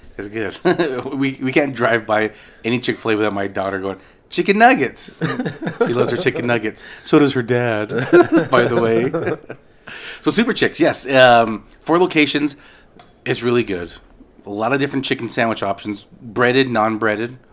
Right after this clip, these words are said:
Speaker 1: Or I guess you can say crispy or grilled is kind of the terminology, I guess, in the
Speaker 2: Yeah,
Speaker 1: chicken world.
Speaker 2: yeah.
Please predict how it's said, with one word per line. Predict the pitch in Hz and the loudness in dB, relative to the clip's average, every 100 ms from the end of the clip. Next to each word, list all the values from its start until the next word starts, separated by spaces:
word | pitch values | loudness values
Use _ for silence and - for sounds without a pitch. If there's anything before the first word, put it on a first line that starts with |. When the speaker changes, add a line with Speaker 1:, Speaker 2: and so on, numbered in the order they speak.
| - | -4
Speaker 1:
Or | 107 104 - - | -4 -4 -10 -6
I | |
guess | 110 | -6
you | |
can | 117 | -4
say | 113 101 98 - _ | -4 -6 -8 -18 _
crispy | - 131 - 120 | -4 -2 -2 -2
or | 110 | -4
grilled | 87 101 101 90 | -4 -6 -6 -6
is | 92 | -10
kind | 92 95 | -10 -10
of | |
the | 90 | -10
terminology, | 80 107 98 92 87 85 | -6 -4 -2 -2 -4 -12
I | 80 | -14
guess, | 82 82 | -14 -14
in | 92 | -14
the | 85 - 117 | -16 -16 -4
Speaker 2:
Yeah, | 131 | 0
Speaker 1:
chicken | 117 127 117 | 0 0 -2
world. | 107 156 | -2 0
Speaker 2:
yeah. | 139 107 92 80 | 0 0 -2 -6